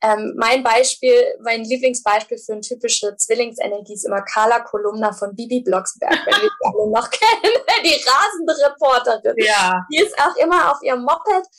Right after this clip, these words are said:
Speaker 1: wirklich überall dabei, ja, egal wo was passiert, steht Carla Kolumna und berichtet
Speaker 2: Ach, die ist von
Speaker 1: darüber.
Speaker 2: Benjamin Blümchen, oder nicht?
Speaker 1: Ja, ursprünglich von Benjamin Blümchen,
Speaker 2: Ja.
Speaker 1: genau. Aber
Speaker 2: Okay.
Speaker 1: meine, meine Kindheit war Benjamin und dann folgte irgendwann Bibi und da war sie aber auch dabei,
Speaker 2: Ah, ja,
Speaker 1: genau.
Speaker 2: okay.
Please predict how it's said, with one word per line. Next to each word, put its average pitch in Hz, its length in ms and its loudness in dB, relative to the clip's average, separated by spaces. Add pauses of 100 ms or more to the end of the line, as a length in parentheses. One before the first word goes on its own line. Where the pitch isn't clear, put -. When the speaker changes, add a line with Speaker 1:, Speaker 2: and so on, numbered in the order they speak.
(200)
Speaker 1:
wirklich 320 460 -2
überall 320 600 2
dabei, 240 680 -2
ja, 254 240 -2
egal 247 340 0
wo 311 140 -6
was 247 240 -6
passiert, 285 400 -6
steht 240 280 -2
Carla 233 360 -2
Kolumna 233 560 -6
und 311 100 -12
berichtet 233 460 -2
Speaker 2:
Ach, - 80 -14
die 247 80 0
ist - 160 -4
von 254 80 0 (100)
Speaker 1:
darüber. 240 60 0
Speaker 2:
Benjamin 220 400 -2
Blümchen, 226 500 -4
oder 160 180 -6
nicht? 156 360 -14 (280)
Speaker 1:
Ja, 254 200 0
ursprünglich 339 520 -2
von 349 200 -2
Benjamin 311 500 -2
Blümchen, 320 540 0
Speaker 2:
Ja. 233 100 -4
Speaker 1:
genau. 247 320 0
Aber 233 200 0
Speaker 2:
Okay. 247 100 -2
Speaker 1:
meine, 269 340 0 (340)
meine 254 320 -2
Kindheit 285 460 -4
war 233 160 0
Benjamin 254 560 -6
und 220 160 -12
dann 226 200 -2
folgte 214 360 -4
irgendwann 202 400 -8
Bibi 196 340 -6
und 214 140 -2
da 220 100 2
war 208 200 2
sie 202 120 0
aber 185 220 0
auch 170 180 -6
dabei, - 240 -8
Speaker 2:
Ah, 269 60 -2
ja, 247 200 0
Speaker 1:
genau. 285 180 -2
Speaker 2:
okay. 190 100 -14